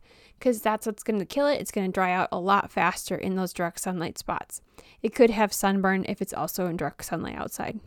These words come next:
So that's kind of the sun differences. For watering, whether it's outside or inside, these like to be evenly moist, but never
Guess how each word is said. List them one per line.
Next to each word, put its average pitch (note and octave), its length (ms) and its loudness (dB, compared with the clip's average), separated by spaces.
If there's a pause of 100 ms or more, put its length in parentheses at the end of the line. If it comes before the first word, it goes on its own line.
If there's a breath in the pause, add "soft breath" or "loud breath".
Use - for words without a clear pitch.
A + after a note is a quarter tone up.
So - 220 0 (1300)
that's D#4+ 160 0
kind D#4+ 140 0
of C4+ 60 2
the C4 60 4
sun A3 300 0
differences. G3 560 -4 (500 soft breath)
For C4 160 2
watering, B3+ 680 6 (720 soft breath)
whether D#4 240 6
it's D#4 140 4
outside C4+ 420 4
or G#3 160 4
inside, A3+ 540 4 (480 soft breath)
these C4+ 240 6
like D4 160 4
to C#4+ 100 4
be B3 260 4
evenly B3+ 380 8
moist, A#3 540 6
but G3+ 120 4
never A3 540 6